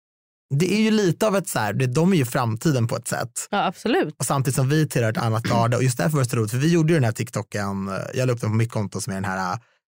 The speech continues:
Speaker 1: "Are you new here?"
Speaker 2: Ja.
Speaker 1: Ja. Och så blir man skrattad åt.
Speaker 2: Ja.
Speaker 1: Och då var det ju så här, och Tully är liksom höggravid och jag är trettiofyra.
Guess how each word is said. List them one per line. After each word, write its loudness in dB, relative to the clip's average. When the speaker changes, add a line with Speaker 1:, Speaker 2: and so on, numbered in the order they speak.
Speaker 1:
"Are 2
you 4
new 2
here?" 0
Speaker 2:
Ja. 0
Speaker 1:
Ja. 0
Och 2
så 0
blir 2
man 0
skrattad -2
åt. -6
Speaker 2:
Ja. 0
Speaker 1:
Och 0
då 0
var 4
det 4
ju 4
så -2
här, 0
och -2
Tully 4
är 2
liksom -2
höggravid 0
och 0
jag 2
är -2
trettiofyra. 2